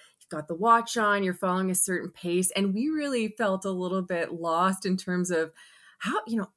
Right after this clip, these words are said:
should we be running faster or slower and, and not anticipating, you know, the next crazy hill and, and just really feeling a little bit lost in terms of how, what, how to push ourselves. But in a way it was good because, you know, we kinda just went based on feel.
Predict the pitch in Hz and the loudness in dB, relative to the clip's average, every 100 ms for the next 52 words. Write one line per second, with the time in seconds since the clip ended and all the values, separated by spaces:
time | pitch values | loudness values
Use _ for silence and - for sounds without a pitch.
0 | _ - 269 269 339 480 370 330 294 - | _ -8 -6 -6 -6 -4 -2 -2 -4 -8
1 | 180 214 285 277 185 - 262 269 277 269 | -8 -6 -4 0 0 0 0 0 2 2
2 | 262 214 196 - 208 202 185 185 220 226 | 2 2 0 0 0 2 2 2 2 2
3 | 214 220 202 196 196 190 175 170 175 170 | -2 -2 2 2 2 0 0 0 0 0
4 | 180 - - - _ _ _ - 262 226 | -2 -2 -4 -8 _ _ _ 0 2 2
5 | 214 208 254 262 254 254 233 196 185 - | 2 0 2 4 6 4 6 4 2 -4
6 | - 247 233 277 - 285 311 339 339 330 | -4 2 2 2 0 0 0 0 0 0
7 | 294 247 233 214 - 185 165 202 233 214 | 0 0 0 0 0 0 2 2 0 -4
8 | 196 196 190 190 175 - 190 190 180 - | -2 0 0 -2 -6 -10 -4 -2 -2 -4
9 | 180 196 - - - 208 185 - _ _ | -2 -2 -2 -6 -4 -2 -4 -8 _ _
10 | _ _ _ - 214 - - 277 294 302 | _ _ _ -4 -4 -2 -2 -2 0 0
11 | 330 587 - 233 196 - - - - - | 2 0 2 2 2 -2 -20 -20 -6 0
12 | 240 233 220 226 233 196 185 165 214 269 | 2 4 4 4 2 2 2 4 4 2
13 | 254 233 196 190 208 175 185 196 180 185 | 2 4 4 2 0 0 2 0 0 0
14 | 185 190 - 165 165 175 170 180 160 - | 2 0 -2 -2 -2 -2 -2 -2 -4 -6
15 | 170 151 254 | -4 0 0